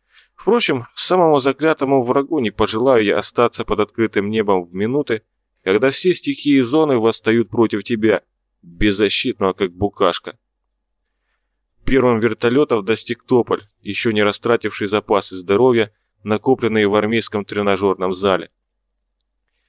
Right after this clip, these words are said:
Он подскочил к десантной двери ближайшей вертушки и забарабанил в нее так энергично, что внутри наверняка подумали:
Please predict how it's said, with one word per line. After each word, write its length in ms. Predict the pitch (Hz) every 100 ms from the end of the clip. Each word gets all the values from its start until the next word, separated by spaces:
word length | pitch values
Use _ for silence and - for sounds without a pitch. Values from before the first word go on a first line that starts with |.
| _ _ _
Он 180 | 143 180
подскочил 520 | 147 120 120 - 131
к 60 | 107
десантной 480 | 107 - 113 107 104
двери 260 | 110 107
ближайшей 540 | 95 104 98 101 - 98
вертушки 600 | 98 - 151 139 135 120 _ _ -
и 100 | 113
забарабанил 720 | 127 120 135 135 156 147 117
в 100 | 95
нее 200 | 104 107
так 300 | - 135 117
энергично, 640 | 101 101 101 147 - - - _ _ _
что 220 | - - 104
внутри 300 | 107 113 120
наверняка 520 | 107 98 101 - 107
подумали: 600 | 110 101 110 101 90